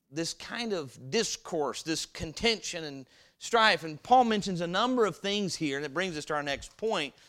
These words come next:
that helps us know immediately this can't be coming from God. In Galatians five twenty-two and twenty-three, he's gonna say, "Now,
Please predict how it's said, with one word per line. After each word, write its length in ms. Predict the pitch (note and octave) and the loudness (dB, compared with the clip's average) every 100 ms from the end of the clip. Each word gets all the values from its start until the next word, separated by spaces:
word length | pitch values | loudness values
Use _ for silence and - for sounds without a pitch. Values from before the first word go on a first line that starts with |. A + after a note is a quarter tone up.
| - _ _ | -20 _ _
that 140 | F3 E3 | -2 4
helps 340 | A3+ B3 - | 4 4 0
us 160 | F3+ E3+ | -6 -4
know 160 | F#3 | -4
immediately 460 | E3+ F3+ A3 F#3 D3+ | -2 -2 -2 -2 -4
this 180 | D#3 - | -4 -4
can't 240 | G#3+ A3 | -6 -8
be 80 | G#3 | -6
coming 300 | F#3 E3+ D#3 | -6 -6 -6
from 180 | E3+ E3 | -8 -6
God. 360 | G3 C#4+ - - _ _ _ _ _ | -8 -8 -12 -14 _ _ _ _ _
In 340 | G3+ G#3 F3 | -2 -2 -2
Galatians 460 | D#3 G#3+ B3+ A3+ F#3 | 0 2 2 2 -2
five 260 | A3 A3+ G#3 | 2 4 2
twenty-two 460 | G3+ F#3+ - G#3+ | -2 -4 -4 -4
and 100 | F#3 | -4
twenty-three, 440 | E3 F3+ E3 A3 A#3 | -4 -6 -4 -4 -4
he's 100 | E3 | -4
gonna 140 | E3+ | -6
say, 180 | - F#3 | -4 -4
"Now, 160 | E3 | -4